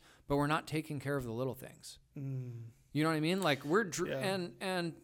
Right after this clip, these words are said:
Speaker 1: Jesus gives us parables of those where
Speaker 2: Yeah.
Speaker 1: he talks about, like, whoever's given, you know, a little and is faithful with a little will be given more.
Speaker 2: Mm.
Speaker 1: And, and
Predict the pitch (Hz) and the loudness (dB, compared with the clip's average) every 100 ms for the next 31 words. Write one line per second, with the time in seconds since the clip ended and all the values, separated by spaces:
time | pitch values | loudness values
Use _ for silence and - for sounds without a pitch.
0 | - 156 226 262 214 226 220 214 - 165 | -12 -4 -4 -2 -2 0 0 -4 -6 -4
1 | 262 220 127 110 107 110 - - 147 147 | -2 0 -2 -4 -8 -10 -12 -10 -4 -2
2 | 151 180 180 185 185 180 - - - - | 2 2 2 0 2 0 -2 -20 -20 -20
3 | - _ - - 151 185 196 214 202 139 | -20 _ -10 -4 2 6 6 4 0 0
4 | 185 202 208 196 - - - 277 240 175 | 0 0 -2 -4 -8 -16 -20 -14 -4 -2
5 | 156 160 175 - - _ _ - 143 139 | 2 0 -2 -6 -20 _ _ -2 0 2
6 | 185 208 185 151 - 151 160 180 180 175 | 4 4 4 0 2 2 2 0 0 0
7 | 165 131 139 170 156 160 147 170 175 147 | 0 2 4 2 0 -2 -2 -2 -2 0
8 | 208 233 120 156 156 156 147 147 143 143 | 2 2 2 0 -2 -2 -2 0 0 0
9 | 143 - 151 147 143 139 135 | -4 -6 -4 -2 -2 -2 -6